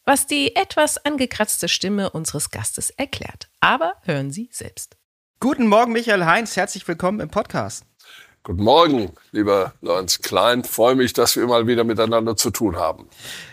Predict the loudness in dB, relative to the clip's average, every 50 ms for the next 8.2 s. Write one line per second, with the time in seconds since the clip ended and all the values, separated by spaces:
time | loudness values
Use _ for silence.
0 | -4 0 2 2 2 0 0 -2 -2 0 2 2 4 4 2 0 -4 -10 -20 -20
1 | -20 -20 -8 _ -2 0 2 2 0 0 -2 -8 -12 _ -2 -2 0 0 0 0
2 | 2 0 0 2 2 2 2 2 0 -2 -2 -4 -4 0 0 2 2 4 4 2
3 | 2 0 -2 -4 -4 -2 -4 -4 -4 -4 -6 -6 -6 -4 -6 -6 -6 -2 -2 -2
4 | -2 -4 -6 -10 _ -14 -12 -10 -6 -6 -6 -6 _ _ _ 0 0 0 0 0
5 | -2 -2 -2 0 2 2 2 2 0 -2 -2 -2 -2 -4 -4 -8 -20 -14 _ 0
6 | 2 2 2 2 2 0 0 0 0 -2 -4 -4 -4 -8 -12 -10 -8 -6 -4 -4
7 | -2 -2 -2 0 0 -2 -2 -2 -2 -2 -2 -2 -4 -4 -6 -10 -8 -4 -2 -2
8 | 0 -2 -4 -4